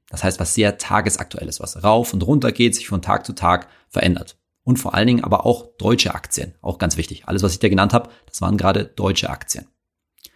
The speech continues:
Und ich möchte dir in dieser Podcast-Folge, auch aber auch in den weiteren Folgen dieses Podcasts, vermitteln, dass das leider eine ziemlich einseitige Wahrnehmung von Aktien ist und zum Teil auch eine falsche.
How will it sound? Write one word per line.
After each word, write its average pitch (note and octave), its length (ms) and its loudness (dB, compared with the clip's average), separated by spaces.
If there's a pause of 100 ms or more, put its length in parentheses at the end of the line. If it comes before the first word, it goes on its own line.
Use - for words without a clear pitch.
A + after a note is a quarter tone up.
(720)
Und A#2+ 120 0
ich A#2+ 80 0
möchte C#3 200 0
dir D#3+ 380 2 (180)
in A2 120 -2
dieser D#3 180 4
Podcast-Folge, - 840 -6
auch F#2 200 -4
aber E2+ 240 -4
auch - 240 -8
in - 80 -10
den E2 320 -6 (380)
weiteren F#2+ 320 2
Folgen E2 280 -8
dieses E2 240 -10
Podcasts, - 760 -8 (260)
vermitteln, D3 560 2 (560)
dass A2 220 -6
das C3 260 2
leider A#2+ 540 2
eine A2 240 -6
ziemlich - 400 0
einseitige F#2 580 2
Wahrnehmung D#2 460 -4
von - 180 -12
Aktien - 320 -10
ist - 160 -10
und G2+ 160 -8
zum A2 140 0
Teil A#2 320 0
auch - 260 -4 (100)
eine F2+ 120 -4
falsche. F#2 440 0